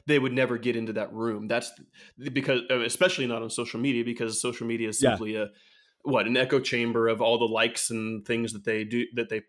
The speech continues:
Speaker 1: put on their Facebook and Instagram and TikTok or whatever. So they're never, they're never gonna find themselves in that place. But I remember growing up,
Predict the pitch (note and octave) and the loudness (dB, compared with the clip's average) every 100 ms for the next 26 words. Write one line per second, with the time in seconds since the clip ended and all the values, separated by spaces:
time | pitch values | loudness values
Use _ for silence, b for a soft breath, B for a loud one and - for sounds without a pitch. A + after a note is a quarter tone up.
0 | _ D3+ B2+ A2 A2 G#2+ G#2 A#2 G#2+ - | _ 2 2 2 0 -2 -2 -2 -2 -2
1 | A2 G#2+ G#2+ - A2 G#2+ G#2 G2+ G#2+ - | -4 -2 -4 -4 -4 -4 -4 -6 -10 -8
2 | G#2 G2+ A2 A2 G#2+ b b b b - | -10 -6 -4 -4 -6 b b b b -4
3 | C#3 B2 A#2 B B B - C#3 D3+ C3+ | 2 4 2 B B B 0 4 6 4
4 | C3+ C3+ C#3 D3 D3 C#3 B2 A#2+ - B2+ | 2 0 0 2 4 2 0 -2 -4 -2
5 | B2+ C3 A2+ - A#2+ A2+ A2+ A2 G#2 - | 0 0 0 -2 0 0 -2 -6 -8 -6
6 | A2+ G#2+ - - A2+ - B2+ G#3 F#3 E3 | -6 -6 -8 -4 -4 -2 0 2 4 2
7 | F3 E3+ C#3+ E3+ F#3+ F3 | 0 0 2 2 2 0